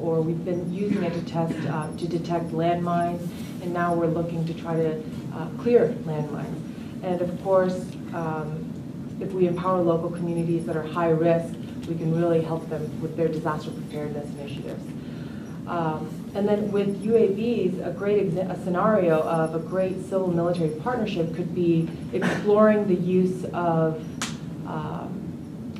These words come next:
decommissioned governmental assets, such as, like, the K max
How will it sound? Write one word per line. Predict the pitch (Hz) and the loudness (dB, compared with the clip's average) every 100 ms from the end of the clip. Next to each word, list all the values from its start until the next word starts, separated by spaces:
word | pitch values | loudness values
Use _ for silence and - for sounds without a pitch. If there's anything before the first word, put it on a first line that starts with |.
| - | -6
decommissioned | 208 202 196 190 - 180 | -2 0 0 0 0 0
governmental | 170 170 170 170 180 | 0 0 0 0 0
assets, | 175 180 196 190 - - | -2 -2 -2 -2 -4 -8
such | 185 180 | -6 -4
as, | 170 | -2
like, | 170 - | -2 -4
the | 170 | -6
K | - 190 | -4 0
max | 190 180 180 180 180 - | 0 2 2 0 -4 -6